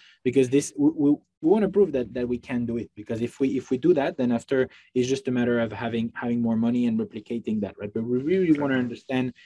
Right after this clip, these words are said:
Speaker 1: have, like, a proper expansion playbook that, that, that exactly tells us, like, okay, what do we need to do? What are the things we need to be careful about? Because if we go too fast and start in fifteen countries, we will never have time to learn. So I think we need to give ourselves the, the time to,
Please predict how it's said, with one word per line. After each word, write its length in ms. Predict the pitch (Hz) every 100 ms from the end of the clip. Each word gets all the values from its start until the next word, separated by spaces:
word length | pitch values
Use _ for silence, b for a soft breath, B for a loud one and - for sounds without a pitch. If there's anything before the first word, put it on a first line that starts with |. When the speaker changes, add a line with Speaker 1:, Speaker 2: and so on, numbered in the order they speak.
| b b _
Speaker 1:
have, 120 | 127
like, 160 | 131 123
a 60 |
proper 420 | 107 - 123 131
expansion 480 | 123 - 120 120 120
playbook 500 | 117 120 120 117 110
that, 200 | 113 107
that, 220 | 110 107 -
that 180 | 110 107 -
exactly 420 | 113 120 113 123
tells 320 | 113 120 113
us, 180 | 113 110
like, 160 | 117 101
okay, 200 | - 107
what 240 | 104 117
do 80 | 120
we 100 | 117
need 160 | 117
to 100 | -
do? 140 | 110 113
What 180 | 110 113
are 80 |
the 80 | 113
things 220 | 107 113
we 80 | 110
need 140 | 110 104
to 80 |
be 80 | 104
careful 380 | 107 113 110 117
about? 260 | 107 110 104 B B
Because 160 | - 131
if 100 | 135
we 60 |
go 140 | 156 139
too 200 | - 151
fast 460 | - 123 123 143
and 160 | 120 117
start 280 | - 120 117
in 100 | 113
fifteen 420 | 127 120 123 117
countries, 460 | 117 120 - 170 - B B B
we 80 | 139
will 160 | 143
never 240 | 135 131 139
have 300 | 127 123 -
time 200 | - 117
to 100 | 113
learn. 340 | 104 107 190
So 180 | 202 -
I 60 | 107
think 220 | 107 117
we 80 | 117
need 160 | 113
to 80 | 107
give 180 | 107 113
ourselves 440 | 110 104 113 107
the, 220 | 107 104 104
the 80 | 110
time 260 | - 110 104
to, 360 | 104 101 98